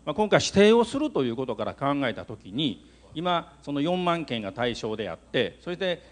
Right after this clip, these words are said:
えー、むやみやたらに壊さないでくださいよと、しっかり残していこうという一つの、お、行政からの働きかけを、を、ということで考えたら、要は、あの、逆に言ったら、この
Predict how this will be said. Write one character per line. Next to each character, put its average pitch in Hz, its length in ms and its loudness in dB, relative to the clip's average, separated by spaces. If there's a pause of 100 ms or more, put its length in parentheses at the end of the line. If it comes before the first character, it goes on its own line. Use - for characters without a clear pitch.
(120)
え 123 240 -2
ー、 - 20 -4
む 131 100 -4
や 139 120 2
み 117 80 -2
や 117 80 -2
た 117 100 -2
ら 117 80 -2
に 113 80 -8
壊 131 160 -2
さ 113 120 -4
な 104 60 -4
い 92 40 -6
で 95 80 -14
く 110 60 -10
だ 113 100 -4
さ 92 160 -12
い 92 60 -10
よ 98 100 -8
と、 - 180 -16 (360)
し - 120 -14
っ - 20 -14
か 170 100 -2
り 131 60 0
残 185 220 -2
し - 60 -6
て 180 100 -2
い 175 80 0
こ 214 180 4
う 156 40 -4
と 104 160 -6
い 131 280 -6
う - 40 -12 (180)
一 190 200 -2
つ 240 140 -6
の、 185 220 0 (280)
お、 110 360 -6
行 156 160 -2
政 117 300 -6
か 104 80 -6
ら 113 140 -4
の 165 300 -6
働 151 320 -4
き - 20 -20
か 139 120 -6
け 139 240 -4
を、 131 180 -6 (160)
を、 135 220 -12
と 131 180 -14
い 156 60 -10
う 170 60 -12
こ 175 80 -8
と 143 120 -10
で 117 80 -12
考 185 120 -8 (220)
え 170 140 -6
た 175 120 -8
ら、 139 200 -4 (720)
要 185 240 0
は、 127 180 -2 (340)
あ 123 120 -8
の、 117 460 -4
逆 208 200 -6
に 247 40 -4
言 220 80 -4
っ - 20 -14
た 143 80 0
ら、 117 140 -4
こ - 200 -12
の 135 240 -6